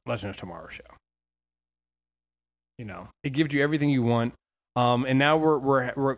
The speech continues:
we're, we're going like, "Well, how do we," and I, I think we got our answer now as to, like, what's gonna happen, what's the next thing they're gonna deal with next season. It's like,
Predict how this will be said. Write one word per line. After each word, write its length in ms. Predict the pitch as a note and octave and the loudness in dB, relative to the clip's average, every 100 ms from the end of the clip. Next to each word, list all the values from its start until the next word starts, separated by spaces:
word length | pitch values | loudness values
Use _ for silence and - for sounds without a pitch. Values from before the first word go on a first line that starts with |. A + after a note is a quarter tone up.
| - | -4
we're, 160 | C3 B2+ | -6 -6
we're 180 | C3 B2+ | -6 -2
going 280 | C#3 C#3 C3 | 0 0 0
like, 240 | A#2+ - | -2 -2
"Well, 240 | C3 A#2+ - | -4 -4 -8
how 380 | - - C#3+ D3 | -14 -2 2 4
do 100 | D3 | 4
we," 380 | C#3 C3+ C3 C3 _ _ _ _ _ _ _ _ _ _ | 2 0 0 -4 _ _ _ _ _ _ _ _ _ _
and 120 | F3 F#3+ | 4 4
I, 80 | G3 F3 | 4 4
I 40 | |
think 100 | G3 | 6
we 40 | G#3 | 6
got 140 | F#3 | 4
our 60 | D#3+ | 6
answer 240 | D#3+ E3+ | 4 4
now 180 | D3 C#3+ | 4 4
as 100 | C3 | 2
to, 140 | C#3+ C3 | 2 2
like, 200 | B2+ A#2 | 2 0
what's 200 | A#2+ B2 | -2 -2
gonna 200 | C#3+ A#2 | -2 -2
happen, 680 | A2 C3 C3 - B2 A2+ A#2 | -2 -2 -2 0 0 0 0
what's 140 | B2 | -2
the 60 | B2+ | -2
next 180 | A#2+ - | -2 -2
thing 120 | B2 | -2
they're 80 | A#2+ | -2
gonna 140 | A2+ A2 | -4 -4
deal 140 | A#2 | -4
with 120 | A2 | -6
next 180 | A2 - | -8 -8
season. 280 | G3 G3 C#3+ | -6 -2 -2
It's 160 | A#2 - | -2 -2
like, 260 | A#2 A2+ | -4 -4